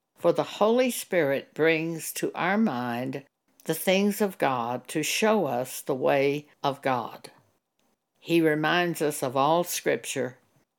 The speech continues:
and shows us the heart of God and what we are to do in the issue at hand.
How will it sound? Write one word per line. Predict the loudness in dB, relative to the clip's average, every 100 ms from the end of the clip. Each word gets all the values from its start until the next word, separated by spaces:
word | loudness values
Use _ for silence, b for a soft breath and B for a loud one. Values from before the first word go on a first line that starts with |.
| _ _ _ _ _
and | -4 -2
shows | 0 4 4 4 0 -4
us | -4 -6
the | -10 -10
heart | -4 -2 0 -2
of | -6
God | -6 -6 -4 -8 -12 -16 _
and | -8 -2
what | -2 -2 -2
we | -2
are | -2 -4
to | -8
do | -2 0 2 -2 -6 b _
in | 2 4
the | 2 -2 -4
issue | -4 -4 -4 -6 -6
at | -6 -6
hand. | -4 -6 -6 -12 -18